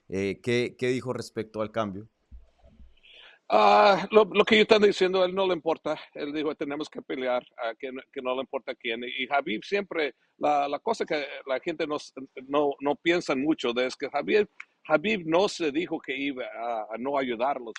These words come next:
Speaker 2: a los, a
Speaker 1: Ujú.
Speaker 2: los peleadores. Dijo que va a, a tener mu-, más tiempo con la familia,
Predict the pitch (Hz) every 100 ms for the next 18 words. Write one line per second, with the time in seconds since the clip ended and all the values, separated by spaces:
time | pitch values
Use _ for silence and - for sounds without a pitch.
0 | - 107 104 98 - 101 104 - 104 104
1 | 160 175 101 95 104 139 151 139 113 _
2 | _ _ - 139 156 151 - 127 123 120
3 | 123 123 131 127 139 120 135 131 139 131
4 | - 151 123 131 123 107 - 113 143 208
5 | 131 110